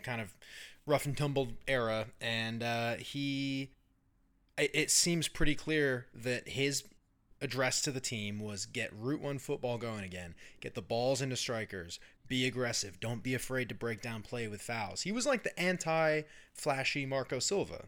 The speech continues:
like, you know, like the good-looking Portuguese guy. You just get some dude with teeth pointing all which way, um, speaking some crazy Mersey accent, and, uh, he, he got the result.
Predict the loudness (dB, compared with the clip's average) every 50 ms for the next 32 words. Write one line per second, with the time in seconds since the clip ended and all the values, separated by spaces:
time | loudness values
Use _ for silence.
0 | -16 -14 -10 -6 -6 -6 -6 -8 -14 -18 -20 -20 -20 -12 -6 -4 -2 -2 -2 -2
1 | -4 -4 -6 -6 0 0 0 2 2 -2 -2 -2 -6 -6 -4 -4 -4 -4 -4 -4
2 | -4 -4 -4 -4 -4 -4 -4 -4 -4 -4 -4 -6 -8 -12 -14 -18 -16 -12 -10 -8
3 | -6 -6 -4 -4 -4 -4 -4 0 2 2 2 2 0 -4 -4 -4 -4 -4 -4 -4
4 | -6 -8 -10 -10 -12 -14 -20 -20 -20 -20 _ _ _ _ _ _ _ _ -4 -2
5 | -2 -2 -6 -4 -4 -4 -4 -4 -4 -4 -4 -4 -4 -4 -4 -4 -6 -6 -6 -4
6 | -2 -2 -2 -2 -4 -6 -10 _ -18 -18 -18 -20 -20 -12 -8 -8 -6 -6 -6 -4
7 | -6 -4 -4 -4 -6 -6 -6 -4 -4 -4 -4 -6 -8 -10 -10 -8 -8 -8 -8 -6
8 | -4 -4 -4 -2 -4 -4 -4 -4 -4 -6 -6 -6 -4 -6 -4 -4 -4 -4 -2 -4
9 | -4 -6 -6 -8 -8 -10 -12 -14 -18 -20 -20 -20 -20 -18 -12 -10 -8 -8 -8 -8
10 | -6 -6 -6 -4 -4 -4 -6 -8 -10 -14 -18 -20 -20 -20 _ _ _ -10 -8 -8
11 | -6 -6 -8 -6 -2 -2 -2 -2 -2 -6 -4 0 2 2 2 2 -2